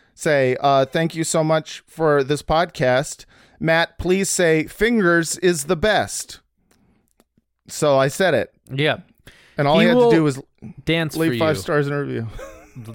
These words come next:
Speaker 2: That, that's Matt's, you know, you, you're not gonna get that with any podcast.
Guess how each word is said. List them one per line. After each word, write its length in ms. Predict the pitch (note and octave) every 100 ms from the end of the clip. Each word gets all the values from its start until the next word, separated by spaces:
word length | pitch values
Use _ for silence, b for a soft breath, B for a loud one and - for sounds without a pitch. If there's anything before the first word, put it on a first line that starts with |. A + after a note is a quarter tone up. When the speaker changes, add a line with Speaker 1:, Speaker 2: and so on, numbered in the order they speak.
| A2
Speaker 2:
That, 420 | C#3+ C#3+ C3 C#3
that's 360 | D3+ D3 - C#3
Matt's, 460 | C#3+ C3+ - - - A2+ -
you 220 | - - B2+
know, 160 | G#2
you, 200 | A2+ C3+
you're 140 | D#3 D#3
not 100 | F3+
gonna 100 | D#3+
get 160 | C3+ C#3
that 140 | A#2
with 140 | A2 A2+
any 160 | G#2+
podcast. 640 | F#2 G#2 F#2 - F#2 F#2